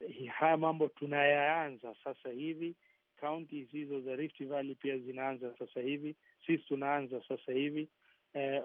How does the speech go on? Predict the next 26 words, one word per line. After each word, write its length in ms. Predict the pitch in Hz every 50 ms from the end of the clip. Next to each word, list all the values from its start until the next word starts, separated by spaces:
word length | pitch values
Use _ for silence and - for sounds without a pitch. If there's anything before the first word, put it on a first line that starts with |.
| 123
already, 760 | 151 147 147 143 156 175 180 151 160 165 165 165 160 156 156 -
eh, 340 | 151 139 131 131 127 127 120 -
tumeweza 580 | - 131 131 139 143 147 147 151 143 156 147
kupata 1400 | 127 - _ - 139 135 135 135 135 135 - - _ _ - - _ _ _ - 147 147 147 - - 147 139 135
fursa 380 | - - 160 160 143 - - 139
ya 100 | 135 127
kuweza 400 | - - 147 143 131 139 139 131
kupata 800 | - _ - 139 135 135 135 135 131 131 - - 147 147 - 135 -
support 400 | - 131 - - 156 147 135 -
kutoka 580 | - - 143 - 160 160 151 - - 143 139 135
donor 320 | 131 156 156 - 143 127
communities, 760 | - - 135 135 147 156 151 147 135 135 - 135 135 135 131 - _ _ 139 135 -
eh, 180 | 139 135 131 123
kuweza 280 | - 143 147 143 139
supa-, 240 | 131 - - - 135
kusupport 580 | 113 - - 127 - - 123 - 156 143 - -
hii 120 | 143 131
program. 460 | - - 147 156 139 120 117 117 120 - - - _ _
Na 420 | 147 143 139 139 139 139 139 143 - - _ _ - 123
zamani 600 | 151 151 151 170 196 220 214 165 131 131 156 160
hakukuwa 540 | 127 139 143 - - 185 175 - 190 175
na 120 | 160 156 147
county 340 | - 165 160 160 147 - 135
governments, 600 | 123 139 135 123 120 117 120 135 160 156 _ -
ilikuwa 380 | 135 135 135 131 - 151 151 143
ni 240 | 135 135 135 135